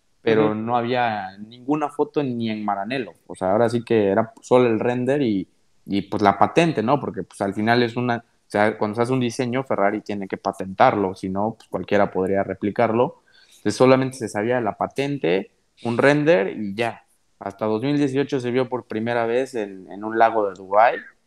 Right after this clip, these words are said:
Speaker 1: y el primer youtuber que lo grabó fue Dominguero. Un dato poquito chistoso.
Speaker 2: ¿Y cómo,
Speaker 1: Ah.
Speaker 2: bueno, <laughs> cómo logró llegar ahí Dominguero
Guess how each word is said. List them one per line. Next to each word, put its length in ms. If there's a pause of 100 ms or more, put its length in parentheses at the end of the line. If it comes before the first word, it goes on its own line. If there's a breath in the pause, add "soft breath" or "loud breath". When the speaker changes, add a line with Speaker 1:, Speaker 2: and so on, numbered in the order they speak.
(280)
Speaker 1:
y 100
el 100
primer 340
youtuber 560
que 120
lo 140
grabó 360
fue 180
Dominguero. 560 (680)
Un 160
dato 500 (420)
poquito 360
chistoso. 640 (920)
Speaker 2:
¿Y 220
cómo, 280
Speaker 1:
Ah. 260
Speaker 2:
bueno, 220 (420)
<laughs> 520 (400 loud breath)
cómo 240
logró 400
llegar 300
ahí 320
Dominguero 640